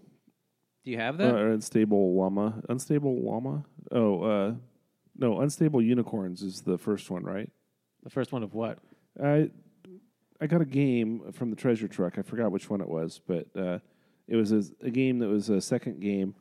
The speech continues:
Speaker 2: in the series from a maker that made one previous game. Uh,
Speaker 1: Oh, I saw that at, at a Comic-Con one year. Yeah, Unstable
Speaker 2: um,
Speaker 1: Unicorns.
Speaker 2: let me see, uh, let me see my treasure truck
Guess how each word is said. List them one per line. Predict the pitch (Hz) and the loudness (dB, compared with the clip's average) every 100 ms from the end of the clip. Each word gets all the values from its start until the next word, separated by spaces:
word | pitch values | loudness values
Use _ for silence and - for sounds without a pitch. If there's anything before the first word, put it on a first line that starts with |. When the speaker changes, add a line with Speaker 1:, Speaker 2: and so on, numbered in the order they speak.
| _ _ _ _ _ _ - | _ _ _ _ _ _ -8
Speaker 2:
in | 110 120 107 | 0 2 2
the | |
series | 98 127 113 101 92 | 2 4 4 4 0
from | - 107 101 | -2 -2 0
a | 87 87 | 0 -2
maker | 69 107 - 98 | -2 -2 0 0
that | 90 - _ | 0 -4 _
made | 107 95 - - _ _ - | 0 0 0 -8 _ _ -6
one | 107 101 | -4 -4
previous | - 117 110 90 - | -2 -4 -2 -6 -8
game. | 82 82 85 82 | -8 -6 -6 -6
Uh, | 82 87 | -6 2
Speaker 1:
Oh, | 160 170 160 147 | 6 8 8 8
I | 139 | 4
saw | - 180 | 4 2
that | 151 147 | 4 4
at, | 131 120 | 2 0
at | 120 110 | 0 0
a | |
Comic-Con | 104 139 131 - 107 104 | 0 -2 -2 -2 -4 -4
one | 101 101 | -6 -6
year. | 98 98 104 | -6 -8 -4
Yeah, | 123 120 113 | 0 2 4
Unstable | 120 120 123 | 4 4 4
Speaker 2:
um, | 120 | 4
Speaker 1:
Unicorns. | 123 120 107 98 98 - - _ - | 0 -2 -6 -6 -10 -18 -20 _ -20
Speaker 2:
let | - 131 | -8 -2
me | 131 | -2
see, | 117 110 101 98 92 | 0 2 2 2 2
uh, | 98 95 101 _ _ _ _ _ - - - _ _ _ _ - _ _ _ _ _ _ _ _ _ _ _ _ _ _ _ _ - | 2 0 -2 _ _ _ _ _ -20 -20 -20 _ _ _ _ -20 _ _ _ _ _ _ _ _ _ _ _ _ _ _ _ _ -8
let | |
me | 117 | -8
see | - | -6
my | 104 92 | -4 -4
treasure | - 101 90 92 | -2 0 0 -2
truck | 90 - 90 | -4 -4 -4